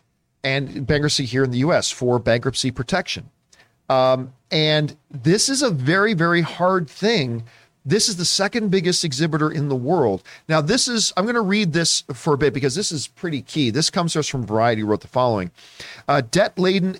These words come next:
exhibition giant Cineworld is considering bankruptcy after admitting to low admissions, according to reports. The company, which owns Regal Cinemas in the U S, has hired lawyers, blah, blah, to help represent them in the matter. Cineworld is expected to file Chapter eleven C,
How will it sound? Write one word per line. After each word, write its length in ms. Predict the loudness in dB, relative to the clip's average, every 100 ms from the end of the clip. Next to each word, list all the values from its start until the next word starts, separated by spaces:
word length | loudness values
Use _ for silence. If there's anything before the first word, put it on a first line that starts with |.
| -4
exhibition 680 | -2 0 0 0 0 -2
giant 320 | 0 0 0
Cineworld 640 | 0 0 0 2 2 2 0
is 160 | 0 -2
considering 500 | -2 -4 0 0 0
bankruptcy 540 | 0 0 -2 -4 0
after 200 | 0 0
admitting 340 | -2 0 0 -2
to 120 | -2
low 220 | 2 2
admissions, 420 | 2 0 -2 -6
according 340 | -6 -2 -2 0
to 60 |
reports. 560 | -2 -2 0 0 0 -10 -12 -20 -20 -12 -6
The 80 |
company, 440 | 0 0 0 0 0
which 260 | 2 0 0
owns 280 | 0 2 0
Regal 320 | 0 2 2
Cinemas 480 | 2 0 0 0 -2
in 80 | -2
the 60 |
U 180 | 0 2
S, 240 | 2 0 -4 _ -20 -8
has 140 | -4
hired 240 | 0 2 2
lawyers, 540 | 2 4 4 2 -2 -10 _
blah, 220 | 0 2
blah, 180 | 2 2
to 120 | 2
help 200 | 0 0
represent 420 | 0 0 0 -2
them 140 | -2 -2
in 140 | -2
the 40 | 0
matter. 340 | 2 0 -2
Cineworld 540 | -2 0 2 4 2
is 140 | 2 -2
expected 420 | -4 -2 -2 -2
to 60 | -8
file 360 | -2 0 2 0
Chapter 380 | -2 -2 -2
eleven 320 | -2 0 -2 -4
C, 260 | -4 -4